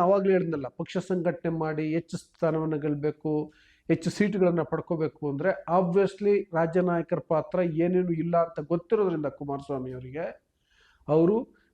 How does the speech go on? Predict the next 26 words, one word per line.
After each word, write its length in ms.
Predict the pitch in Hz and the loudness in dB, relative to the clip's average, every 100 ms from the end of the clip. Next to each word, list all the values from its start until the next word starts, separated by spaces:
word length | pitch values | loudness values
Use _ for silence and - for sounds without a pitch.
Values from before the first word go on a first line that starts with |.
| - 139 | -2 4
ದೆಹಲಿಯ 340 | 165 202 214 190 | 6 6 4 4
ಬಿ 100 | 156 151 | 2 4
ಜೆ 100 | 196 196 | 4 4
ಪಿ 80 | 180 160 | 0 0
ನಾಯಕರಾದಂತಹ 800 | 160 - 160 147 143 - - 151 139 | -2 -2 -2 -2 -4 -4 -2 -2 0
ಜೆ 80 | 147 - | -2 0
ಪಿ 80 | 143 | -2
ನಡ್ಡಾ, 400 | 143 143 123 139 139 135 - _ _ _ _ 139 | -2 -4 -2 0 0 -2 -6 _ _ _ _ 0
ಅಮಿತ್ 280 | 151 151 151 | 2 2 0
ಶಾ, 180 | 151 139 139 135 139 | 0 2 2 -2 0
ಮೋದಿ 360 | 160 165 143 156 - | 2 2 2 -4 0
ಅವರ 120 | 185 214 185 | 2 4 2
ಮನವೊಲಿಸುವಂತ 640 | 165 160 156 160 147 151 156 | 0 -4 -4 -6 -6 -6 -6
ಪ್ರಯತ್ನವನ್ನ 480 | 143 139 - 143 135 139 | -4 -6 -6 -6 -4 -4
ಮಾಡ್ತಿದ್ದಾರೆ. 420 | 131 - 131 190 196 - | -6 -8 -2 0 0 -2
ಅದೇ 160 | 143 202 202 | 0 2 2
ಕಾರಣಕ್ಕೋಸ್ಕರ 540 | 180 170 - - - 180 156 | 0 0 -6 -6 -2 0 2
ಅವರ 100 | 180 208 - 165 | 4 2 0 2
ಖಾತೆಗೆ 480 | 180 196 214 202 175 139 _ _ _ _ | 2 2 0 2 0 -2 _ _ _ _
ಹೆಚ್ಚು 260 | 185 180 233 - | 0 0 -2 0
ಫೋಕಸ್ 340 | 190 185 170 170 | -2 -2 -6 -6
ಅನ್ನ 100 | 160 196 | -8 -4
ಮಾಡ್ತಿದ್ದಾರೆ. 420 | 190 190 175 147 127 _ _ _ _ | -2 -2 -6 -12 -14 _ _ _ _
ಅಂದ್ರೆ 220 | 170 196 226 - _ _ _ | 0 2 2 -2 _ _ _
ಕೊಟ್ಟ 200 | 196 202 220 196 | -2 2 0 2
ಖಾತೆಯಲ್ಲಿ 540 | 185 185 180 175 202 | 0 2 -2 0 0